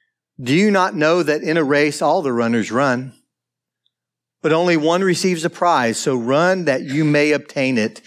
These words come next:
Every athlete exercises self-control in all things. They do it to receive a perishable wreath, but we an imperishable." So I do not run aimlessly. I do not box as one beating the air,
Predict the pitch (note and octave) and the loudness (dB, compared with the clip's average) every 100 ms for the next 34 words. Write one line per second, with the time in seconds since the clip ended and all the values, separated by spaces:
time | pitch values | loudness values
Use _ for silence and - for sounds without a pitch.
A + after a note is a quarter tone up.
0 | - - - D#3+ F#3 F#3 G3 G#3 F3 F3 | -18 -18 -6 0 0 2 0 2 2 0
1 | F3 F3+ F3+ E3 D#3+ - E3 - D#3+ D#3+ | 0 0 2 2 -2 -2 -4 0 0 0
2 | D#3 D3+ - D3+ D#3+ - D#3 - D#3 D#3 | -2 -4 -2 0 0 -4 -8 -2 0 2
3 | B2+ C3+ E3 E3 D#3+ D3+ D#3 D#3 - - | 0 0 0 0 -2 -2 -4 -4 -8 -16
4 | - E3+ D#3 B2+ C#3 F3 F#3+ F#3+ C#3 C3 | -6 -2 0 0 0 2 0 -2 -2 -2
5 | - E3+ E3+ D3+ B2 B2 - D#3 F3+ F3 | -2 0 0 0 -2 -4 -2 0 0 0
6 | F#3+ F3+ F3+ C#3 A#2+ A#2 - - - C#3+ | -2 0 0 2 0 0 -6 -20 -8 -4
7 | C#3 B2+ C3+ F#3 A3 A3+ - _ _ _ | -4 -2 0 2 2 0 -4 _ _ _
8 | _ _ _ _ _ - C#3 C#3 D3 G2+ | _ _ _ _ _ -6 0 2 0 0
9 | B2+ A#2 A2 B2 G2+ F#2 F2 _ _ - | -2 -2 -4 -6 -6 -8 -10 _ _ -20
10 | - - - F#3 D#3 D3 C3 F#3+ G3+ F#3 | -14 -6 0 2 2 0 0 0 2 2
11 | F3 D3+ D#3+ D#3 D3+ D3 C#3 A#2+ C#3 A#2+ | 0 0 0 0 0 0 0 -2 -2 0
12 | A#2+ B2 F3+ F#3+ D#3 B2+ A2+ D3+ C#3+ - | 0 0 0 2 0 -2 0 0 0 -6
13 | C3+ B2+ C3 B2 C3+ D3 C#3+ C3 A#2+ B2+ | -8 -2 -2 0 0 2 2 2 2 0
14 | B2 A#2 | 0 -2